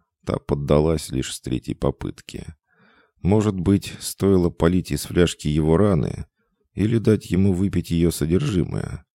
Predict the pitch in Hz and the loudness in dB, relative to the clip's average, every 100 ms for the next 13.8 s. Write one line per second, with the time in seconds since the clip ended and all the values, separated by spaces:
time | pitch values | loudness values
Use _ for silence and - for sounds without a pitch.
0 | _ _ _ _ _ - 90 123 - - | _ _ _ _ _ 0 2 2 -4 -10
1 | - 107 104 92 85 - 73 - 90 101 | 0 2 4 4 4 2 -4 0 0 0
2 | 82 78 73 - 69 76 87 85 78 73 | 2 0 0 -4 -2 2 2 0 -2 0
3 | 82 76 69 69 80 82 - - - - | 0 0 0 0 2 2 0 -6 -12 -14
4 | _ _ _ _ _ - - 123 101 90 | _ _ _ _ _ -16 -4 0 4 6
5 | 85 82 80 - 87 110 113 101 90 85 | 6 6 4 4 4 4 4 2 0 -4
6 | - 92 95 87 - 71 - 73 78 65 | -2 -2 0 -2 0 -2 -2 -2 0 0
7 | 62 62 62 55 50 50 - _ _ _ | 0 0 -2 -2 -4 -8 -10 _ _ _
8 | _ _ 82 107 82 76 - - 76 90 | _ _ 0 2 2 0 -2 0 2 4
9 | 104 90 - - - 76 82 85 117 90 | 2 0 -2 -12 -6 0 2 2 2 0
10 | - - - - 82 73 69 69 73 - | -4 -12 -8 0 2 2 -2 -2 -4 -4
11 | 60 - - - _ _ _ _ _ - | -8 -6 -10 -18 _ _ _ _ _ -6
12 | - 82 117 90 82 - 71 - 78 76 | 2 4 4 4 0 0 -2 0 2 2
13 | 67 65 67 - 69 - - 53 | 2 0 -2 -2 -4 -4 -4 -4